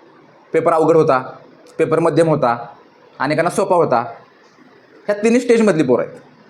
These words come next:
ठीक आहे, आता पेपर, एक गोष्ट आत्ताच क्लिअर करतो, दोन फेब्रुवारीला जो पेपर झाला त्याच्यापेक्षा शंभर टक्के पेपर अवघड होता.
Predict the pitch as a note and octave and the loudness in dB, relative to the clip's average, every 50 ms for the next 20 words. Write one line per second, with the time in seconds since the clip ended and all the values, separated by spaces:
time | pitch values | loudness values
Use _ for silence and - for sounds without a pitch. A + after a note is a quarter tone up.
0 | _ - - G3 G3+ A#3 E3 - - - - - - - - - - _ _ _ | _ -10 -6 -2 -2 0 -2 -2 -4 -12 -18 -20 -20 -20 -20 -20 -20 _ _ _
1 | _ - C3+ - - - A3+ G#3+ G#3+ A#3+ B3 C4 C4+ C4+ - - - - - - | _ -8 -6 -4 0 0 0 2 2 2 2 2 0 -2 -4 -10 -12 -18 -20 -20
2 | - - _ _ _ _ - - _ - - _ _ _ _ - E3+ G3 G3 G3+ | -20 -20 _ _ _ _ -20 -20 _ -20 -20 _ _ _ _ -4 -2 -2 0 0
3 | A3+ A3+ A#3 G#3 G3 - A#3+ A#3 A#3 - A3+ A3 G#3 F#3+ G3 E3+ C#3 E3+ F3+ A3 | 0 0 0 -2 -2 -4 -6 -4 0 2 4 4 4 4 4 2 4 2 2 0
4 | - - - - _ _ _ _ _ _ _ _ _ _ - - A#2+ C3 F3+ A3 | -2 -8 -18 -20 _ _ _ _ _ _ _ _ _ _ -16 -6 -2 0 2 2
5 | A#3+ B3 B3 G3+ G#3 G#3+ G#3+ G#3 G#3 F3 G3+ G3+ G#3 F#3+ - - F3+ E3 F3 D#3 | 4 2 4 4 4 4 4 4 4 2 2 2 2 2 2 2 0 0 0 0
6 | C#3 D3+ D3+ - - - - - - _ _ _ _ _ _ _ _ _ _ _ | 0 -2 -4 -8 -16 -18 -20 -20 -20 _ _ _ _ _ _ _ _ _ _ _
7 | - _ _ - D#3 - G3 F#3 F#3+ F#3 - G3 G3 A#3 - - - - - - | -20 _ _ -6 -2 -2 0 -2 -2 -2 -2 -4 -4 -4 -6 -12 -14 -10 -6 -4
8 | G3 G3 G3 G#3 F3+ F3 F#3 - G3+ F#3+ F3+ - C#3 B2+ A2+ A2 G2+ G2 D#2+ | 0 2 2 2 2 2 0 0 0 0 2 2 2 0 0 0 -2 -4 -6